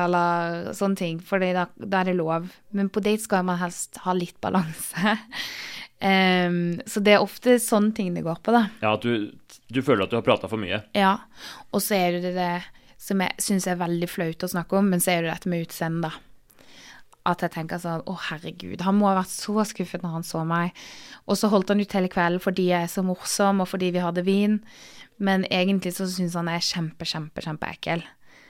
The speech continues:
Speaker 1: Ehm, og d-, og det er vel, eh, ja, det er vel der liksom det virkelig kommer inn, da, dette med selvbildet. Ehm, og det høres ut som jeg overdriver, men det er virkelig sånn jeg tenker, altså.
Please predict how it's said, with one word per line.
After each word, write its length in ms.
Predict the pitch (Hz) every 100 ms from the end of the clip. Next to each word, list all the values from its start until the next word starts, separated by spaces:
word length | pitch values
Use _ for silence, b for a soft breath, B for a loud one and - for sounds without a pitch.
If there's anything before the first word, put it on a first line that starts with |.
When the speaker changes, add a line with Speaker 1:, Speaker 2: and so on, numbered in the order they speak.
| b - _
Speaker 1:
Ehm, 560 | 165 170 165 165 165 165 170 B B B B -
og 140 | - 190
d-, 80 | - -
og 80 | 185
det 160 | 185 180 180 190 180 B B - _ _ - - _
er 220 | - 175 165
vel, 460 | 175 170 170 170 160
eh, 200 | 160 -
ja, 80 | 151 -
det 140 | 208 214
er 60 | 214
vel 140 | 196 175 - -
der 440 | - 196 175 185
liksom 220 | 185 - 185
det 60 | 170
virkelig 320 | - - 180 165 -
kommer 240 | - 165 165
inn, 80 | 165
da, 140 | 160
dette 160 | 160 175
med 80 | 170
selvbildet. 540 | 160 160 160 156 160 - b b b b b b _ - -
Ehm, 300 | 170 175 170 175
og 80 | 202
det 60 |
høres 240 | 190 208 240
ut 80 | 226
som 120 | 196
jeg 60 | 170
overdriver, 440 | 170 175 151 160
men 160 | 170 180
det 120 | 170
er 220 | 170 190 190
virkelig 520 | 175 - 185 175 156 156 156 156
sånn 240 | - 160
jeg 80 | 156
tenker, 320 | 151 151 156
altså. 240 | 160 -